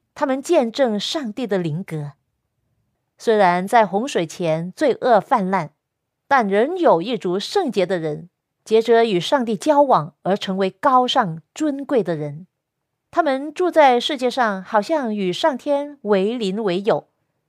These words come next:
这些人有高超的智慧和非常的造诣，他们肩负着重大的神圣使命，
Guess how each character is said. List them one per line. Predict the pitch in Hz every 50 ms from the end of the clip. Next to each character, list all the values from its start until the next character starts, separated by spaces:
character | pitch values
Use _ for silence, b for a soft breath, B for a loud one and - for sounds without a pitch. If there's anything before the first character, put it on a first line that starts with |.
| _ _ -
这 | - 247
些 | - 247 226
人 | 202 196 185 185 190 208
有 | 208 196 165 165
高 | - - 285 269 269 277
超 | 277 - 285
的 | 269 214 208
智 | - - - 285 254
慧 | 208 - 247 226 190 180
和 | 160 - 180 180 196
非 | - _ _ - 359 349 359 370 349
常 | - - 190 185
的 | 190 196
造 | 165 - 240 208 180
诣， | 175 180 160 143 _ _ _ _ _ _ _ _ _ _ _ _ _ _
他 | - 269
们 | 226 226 240
肩 | 233 - 269 247 247 247
负 | - 277
着 | 240 220 214
重 | 208 - 330 285 247
大 | 220 - 233 214
的 | 190 196
神 | 180 - 196 190
圣 | 214 294 262 226
使 | - - - 175
命， | 147 170 208 185 147